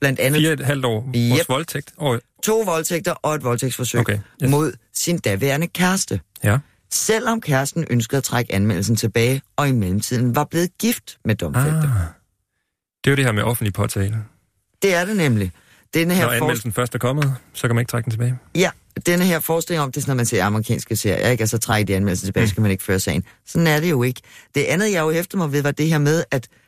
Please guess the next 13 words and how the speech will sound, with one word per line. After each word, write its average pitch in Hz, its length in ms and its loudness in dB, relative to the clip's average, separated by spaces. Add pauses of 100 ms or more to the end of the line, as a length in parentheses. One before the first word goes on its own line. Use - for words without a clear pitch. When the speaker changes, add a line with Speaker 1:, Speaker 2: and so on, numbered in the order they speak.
(140)
Speaker 1:
at 131 140 -4
de 147 60 -2
er 143 40 0
blevet 165 260 0
gift. - 340 -4 (320)
For - 60 -2
der 165 180 0
er 156 100 2
jo 180 60 2
nogle 185 180 0
regler 156 460 0 (460)
om, 151 220 -2 (260)
at, 139 180 -2